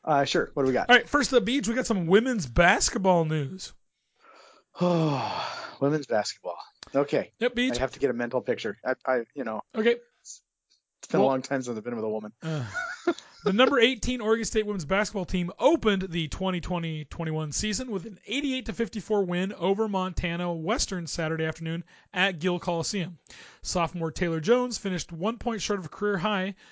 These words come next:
Speaker 2: going ten for thirteen from the floor to finish with twenty-four points, nine rebounds, and two blocks. Freshman Sasha Goforth impressed in her Oregon State debut, putting up eleven points and dishing out seven assists.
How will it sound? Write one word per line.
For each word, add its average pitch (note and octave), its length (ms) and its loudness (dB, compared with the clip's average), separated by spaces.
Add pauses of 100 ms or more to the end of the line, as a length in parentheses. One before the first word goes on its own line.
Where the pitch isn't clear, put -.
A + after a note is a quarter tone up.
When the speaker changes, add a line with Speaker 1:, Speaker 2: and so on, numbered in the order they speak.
(180)
Speaker 2:
going F3+ 280 0
ten A#3 240 0
for A3+ 140 -4
thirteen A3 520 -4
from G3 140 -10
the F3+ 100 -6
floor G#3 300 0
to F#3+ 40 -6
finish F3+ 240 -8
with D#3+ 100 -12
twenty-four F3 380 -4
points, D3+ 380 -6 (340)
nine F#3+ 360 0
rebounds, A3 460 -2
and F3+ 100 -8
two G3+ 140 -4
blocks. - 540 -4 (400)
Freshman F#3+ 440 -2
Sasha G3 420 -2
Goforth F#3 540 0 (240)
impressed G#3 360 -2
in G#3 80 -4
her F#3+ 60 -4
Oregon F#3+ 220 0
State F#3 200 -4
debut, E3 300 -2
putting F#3+ 280 -2
up E3+ 180 -6
eleven A3 260 -2
points F#3+ 320 -6
and E3+ 100 -6
dishing E3+ 280 -4
out E3 140 -8
seven D3 320 -2
assists. - 460 -4